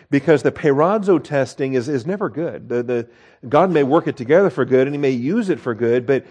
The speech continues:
uh, the peirazo is designed by the tempter to,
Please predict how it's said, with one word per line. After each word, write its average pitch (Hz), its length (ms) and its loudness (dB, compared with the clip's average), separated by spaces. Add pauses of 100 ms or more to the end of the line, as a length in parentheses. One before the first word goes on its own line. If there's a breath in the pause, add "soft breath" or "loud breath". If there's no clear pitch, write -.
(260 loud breath)
uh, 131 420 4
the 131 120 -4
peirazo 160 920 2
is 120 160 -2
designed 135 840 0
by 147 220 0
the 175 100 -2
tempter 170 540 -4
to, 139 360 -4